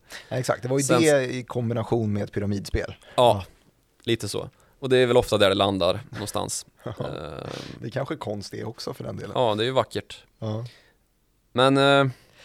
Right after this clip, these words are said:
Speaker 1: I hela det här så en, en liten, eh, ett streck från den här kontextbubblan som du målar upp nu, krypto, kryptohås, tillgångsinflation,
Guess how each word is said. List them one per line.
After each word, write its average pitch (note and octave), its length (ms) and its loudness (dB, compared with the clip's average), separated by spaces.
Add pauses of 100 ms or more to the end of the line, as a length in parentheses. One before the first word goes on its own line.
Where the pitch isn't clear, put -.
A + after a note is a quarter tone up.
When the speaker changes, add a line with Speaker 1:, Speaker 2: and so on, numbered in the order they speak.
(800)
Speaker 1:
I F#3 260 2
hela E3 220 2
det A2+ 60 0
här G#2+ 140 2
så - 140 -6
en, E3 400 -2
en C#3 320 -4
liten, A#2 640 -8
eh, - 680 -12
ett - 80 -8
streck - 400 -2
från D3 460 -2
den B2+ 100 -2
här G#2+ 180 -4
kontextbubblan B2 760 -2
som A2 160 -6
du B2+ 280 -6
målar A2+ 300 -2
upp - 280 -2
nu, A#2+ 200 -6
krypto, - 520 -10 (180)
kryptohås, A#2+ 580 -6
tillgångsinflation, A2+ 1000 -6